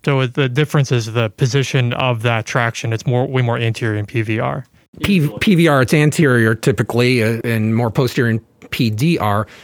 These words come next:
Speaker 2: And if it's too posterior, the buckle just isn't really helping you.
Speaker 1: Isn't doing
Speaker 2: Yeah.
Speaker 1: anything.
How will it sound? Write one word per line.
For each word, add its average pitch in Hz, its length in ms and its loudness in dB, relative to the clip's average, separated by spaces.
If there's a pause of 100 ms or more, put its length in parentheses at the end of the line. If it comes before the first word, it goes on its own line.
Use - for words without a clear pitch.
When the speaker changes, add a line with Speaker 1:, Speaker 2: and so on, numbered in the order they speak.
(180)
Speaker 2:
And 107 340 -2
if 117 160 -4
it's - 320 -8 (180)
too 147 140 -2
posterior, 123 460 0
the 104 100 0
buckle 107 320 -2
just 101 260 -4 (220)
isn't 101 180 -2
really 87 220 -4
helping 117 360 -2
you. 90 80 -4
Speaker 1:
Isn't 113 220 -8
doing 110 220 -2
Speaker 2:
Yeah. 107 80 -6
Speaker 1:
anything. 104 260 -14